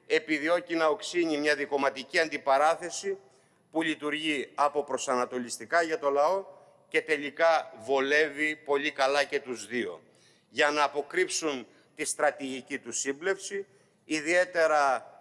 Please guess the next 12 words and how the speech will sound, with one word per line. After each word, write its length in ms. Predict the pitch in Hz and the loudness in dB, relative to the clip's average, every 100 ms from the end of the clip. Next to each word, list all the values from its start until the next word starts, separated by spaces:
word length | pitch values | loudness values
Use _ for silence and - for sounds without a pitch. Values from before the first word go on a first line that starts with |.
| - - | -20 0
τώρα, 520 | 190 151 139 170 147 | 4 6 4 2 -2
μπροστά 400 | 143 147 - 180 | -4 -4 0 -2
στις 240 | - 143 | -2 -4
εξελίξεις 920 | 160 - - 127 127 131 - 196 - - _ _ _ | -4 -2 -2 -2 -2 -8 -8 -8 -10 -16 _ _ _
που 100 | 240 | -6
σχετίζονται 840 | - 165 160 196 170 160 147 143 - - - | -2 -2 0 0 0 2 2 2 -2 -20 -2
με 120 | 175 | -2
τη 180 | 170 170 | 0 0
νέα 300 | 190 185 165 | 4 4 4
οικονομική 640 | 147 147 147 139 135 147 | 4 2 2 0 -2 -2
καπιταλιστική 840 | 139 135 123 120 120 - 110 - | 0 0 0 0 0 -6 -8 -10
κρίση 560 | 123 117 135 - 180 | -6 -4 -4 -4 -4